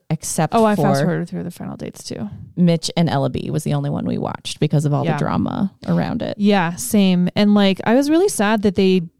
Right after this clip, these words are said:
Speaker 2: forego, um, forwent the baby challenge this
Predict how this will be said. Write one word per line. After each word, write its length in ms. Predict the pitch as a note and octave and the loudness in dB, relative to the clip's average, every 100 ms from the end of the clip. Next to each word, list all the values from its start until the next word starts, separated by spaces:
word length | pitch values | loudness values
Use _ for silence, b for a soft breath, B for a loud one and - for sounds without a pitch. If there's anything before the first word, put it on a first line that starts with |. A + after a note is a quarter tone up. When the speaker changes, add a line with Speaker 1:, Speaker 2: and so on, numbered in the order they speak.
| _ _ | _ _
Speaker 2:
forego, 800 | - G3 F3+ F3 F#3 F#3+ F#3 - - _ _ - | 0 2 2 2 4 4 4 0 -8 _ _ -6
um, 440 | F#3+ F3 E3+ F3 - | -2 0 2 0 0
forwent 380 | F#3+ F3+ F3+ - | 0 2 0 2
the 300 | F3+ E3+ E3 | 2 2 2
baby 300 | E3 E3+ F3 | 0 0 0
challenge 540 | - D3 D#3 F3 - | -2 -2 -2 -4 -6
this 400 | - F3+ - | -6 -6 -8